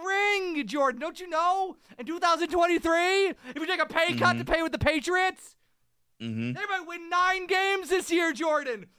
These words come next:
Speaker 1: Why wouldn't you take a pay? Oh, my God, Jordan.
Speaker 2: That's very exciting.
Speaker 1: Oh,
Speaker 2: Nine
Speaker 1: Jordan.
Speaker 2: games.
Speaker 1: They're delusional. How are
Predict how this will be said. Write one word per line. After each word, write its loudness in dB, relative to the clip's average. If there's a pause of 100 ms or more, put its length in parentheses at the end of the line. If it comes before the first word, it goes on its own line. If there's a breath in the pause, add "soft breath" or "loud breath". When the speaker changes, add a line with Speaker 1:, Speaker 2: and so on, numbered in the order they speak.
(120)
Speaker 1:
Why 2
wouldn't 0
you 0
take 0
a 2
pay? 4
Oh, 2
my -12
God, -8
Jordan. -14 (100)
Speaker 2:
That's -6
very 4
exciting. -6 (140)
Speaker 1:
Oh, 2
Speaker 2:
Nine 0
Speaker 1:
Jordan. 2
Speaker 2:
games. -6
Speaker 1:
They're 2
delusional. 2 (140)
How 0 (160)
are 2